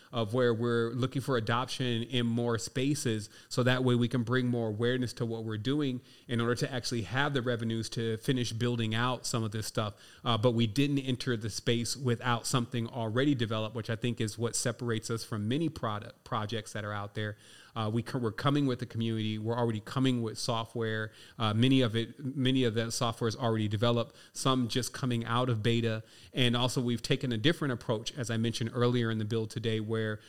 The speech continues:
we're considering the, the metaphysical aspects of our, uh, of those that are with us. We're considering the personal aspects of those that are with us, and, and we're assisting on that level in order to actually create a really solid, strong,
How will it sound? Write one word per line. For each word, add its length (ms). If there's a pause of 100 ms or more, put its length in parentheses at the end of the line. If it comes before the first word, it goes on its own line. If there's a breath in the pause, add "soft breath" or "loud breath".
(140)
we're 120
considering 760
the, 220
the 140
metaphysical 880
aspects 500
of 320
our, 300 (280 loud breath)
uh, 160
of 140
those 260
that 140
are 80
with 220
us. 120
We're 100
considering 500
the 80
personal 560
aspects 560
of 160
those 240
that 160
are 100
with 260
us, 220 (320 loud breath)
and, 320
and 180
we're 140
assisting 460
on 140
that 180
level 340
in 80
order 160
to 220
actually 300
create 380
a 60
really 300
solid, 500
strong, 500